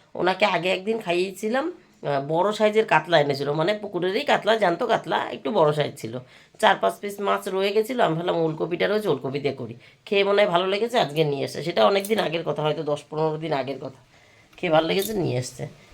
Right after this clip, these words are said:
যাই হোক, কর্তা এখনও আসেনি। ছেলে আসতে আসতে আমার এই যে চাটনিটা নামিয়ে ফেলি, গ্যাসটা মুছে ফেলি, আর আমার জন্য জল গরম বসিয়ে দিই। ছেলের তো চান হয়ে গেছে, মেয়েরও চান হয়ে গেছে।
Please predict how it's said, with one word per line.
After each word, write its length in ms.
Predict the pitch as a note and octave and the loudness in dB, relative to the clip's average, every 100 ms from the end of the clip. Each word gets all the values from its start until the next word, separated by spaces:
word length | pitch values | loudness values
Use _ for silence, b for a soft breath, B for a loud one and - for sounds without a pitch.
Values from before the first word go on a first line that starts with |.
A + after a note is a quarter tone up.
| - | 0
যাই 100 | G#3 | 2
হোক, 100 | G#3 | 2
কর্তা 260 | G#3 - A3+ | 0 0 0
এখনও 180 | G#3 | 2
আসেনি। 380 | G#3 E3 G#3 B3 | 2 0 -4 -8
ছেলে 320 | - F#3+ F3+ | -4 -2 2
আসতে 480 | F#3+ E3 - - G#3 | 4 2 -4 -4 -2
আসতে 300 | F#3+ - A#3 | 0 0 2
আমার 200 | G3+ F3+ | 4 4
এই 60 | E3+ | 2
যে 80 | E3+ | 0
চাটনিটা 440 | E3 E3+ E3+ F3+ | -2 0 2 4
নামিয়ে 300 | E3 D#3+ F3+ | 4 4 2
ফেলি, 280 | G3 A3+ D4 - - - C#3+ | 2 0 -2 -6 -4 -2 4
গ্যাসটা 360 | D#3 - F#3+ | 4 4 2
মুছে 260 | F3 E3+ F#3+ | 2 0 2
ফেলি, 260 | G3+ A#3+ - - - - | 2 2 -2 -6 -12 -2
আর 160 | - D3+ | 2 4
আমার 200 | D3+ D#3 | 2 2
জন্য 260 | F3 G#3 A3+ | 4 4 4
জল 200 | D3+ D3+ | 6 6
গরম 260 | D3+ D3+ | 6 6
বসিয়ে 340 | C#3 D3 E3 C#3+ | 4 0 0 0
দিই। 140 | A#2+ A2+ | -2 -2
ছেলের 240 | G#3 G#3+ G#3 | 2 2 4
তো 80 | A3 | 4
চান 300 | A3 G3 G#3 | 4 6 8
হয়ে 180 | G3+ F#3 | 6 6
গেছে, 320 | F3+ G#3+ G#3+ | 2 0 4
মেয়েরও 300 | F#3+ G3 F#3+ | 6 6 4
চান 220 | F#3+ E3+ | 4 4
হয়ে 260 | F3 F3 D#3+ | 4 4 4
গেছে। 260 | D3+ D3+ | 2 0